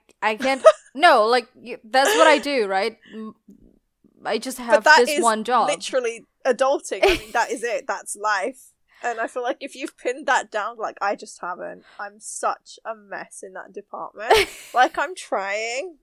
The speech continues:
Speaker 2: but, like, <laughs> I'm not gonna lie, <laughs> you know?
Speaker 1: But, I mean,
Speaker 2: Um,
Speaker 1: I'm, you have three dogs and,
Speaker 2: A cat
Speaker 1: and a
Speaker 2: now.
Speaker 1: cat now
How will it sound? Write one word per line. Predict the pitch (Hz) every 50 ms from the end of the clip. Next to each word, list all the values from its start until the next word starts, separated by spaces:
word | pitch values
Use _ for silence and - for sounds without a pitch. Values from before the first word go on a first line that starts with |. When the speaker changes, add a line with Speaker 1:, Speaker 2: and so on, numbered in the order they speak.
| _ _
Speaker 2:
but, | 220 196 180 - 175 - - - _ _ _ _ _ _ _ _ _ _ _ _
like, | - 226 220 220 381 - -
<laughs> |
I'm | 320 294 311
not | 285 254 226 214
gonna | 269 233 208 196
lie, | 196 196 190 190 202 202 - 427 381
<laughs> | 302 -
you | 480 440 302 294
know? | 285 302 247 269 - _ - - - -
Speaker 1:
But, |
I | 392 415 427 466 453 453 440
mean, | 440 403 381 330 302 294 - _ _ _ _ -
Speaker 2:
Um, | 240 262 294 330 349 359 359 349 320 -
Speaker 1:
I'm, | - - - _ _ _ _ _ _ _ _ _ _ _ -
you | 240 220 240 294 330 359 381
have | 311 311 330 302 302 302 302 - - - _ -
three | - - 262 247 269 269 277
dogs | 233 247 233 180 185 180 180 180 180 175 - - - - - - - - _ _ _ _ _ _ _ _ _ _ _ _ _ _ _ _ _ _ _ -
and, | 226 233 226 208 214
Speaker 2:
A | -
cat | - - 294 -
Speaker 1:
and | 226 240
a | 269
Speaker 2:
now. | 262
Speaker 1:
cat | 262 285 339 381 - -
now | - 208 190 180 180 175 180 180 185